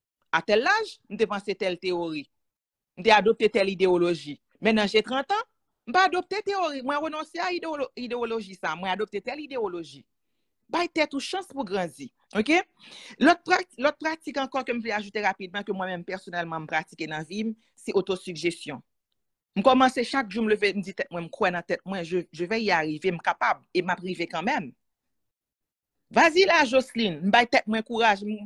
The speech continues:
pwononse yon pakèt pawòl sou tèt mwen. Ou entelijan. Jocelyne, ou son fòs inovatris. M ap gade m nan glas, m di, ou se yon fòs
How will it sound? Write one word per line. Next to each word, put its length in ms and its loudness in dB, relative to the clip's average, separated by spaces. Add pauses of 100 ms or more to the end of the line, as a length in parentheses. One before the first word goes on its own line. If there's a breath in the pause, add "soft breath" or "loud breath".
pwononse 320 -6
yon 80 -10
pakèt 240 -8
pawòl 320 -6
sou 80 -20
tèt 240 -12
mwen. 160 -20 (720)
Ou 80 -2
entelijan. 560 -8 (1120)
Jocelyne, 480 -2
ou 80 -6
son 240 0
fòs 320 0 (160)
inovatris. 880 2 (1500)
M 60 6
ap 100 -8
gade 240 4
m 80 -4
nan 160 -6
glas, 160 -2
m 140 -10
di, 80 -6
ou 100 -8
se 80 -10
yon 80 -6
fòs 220 -6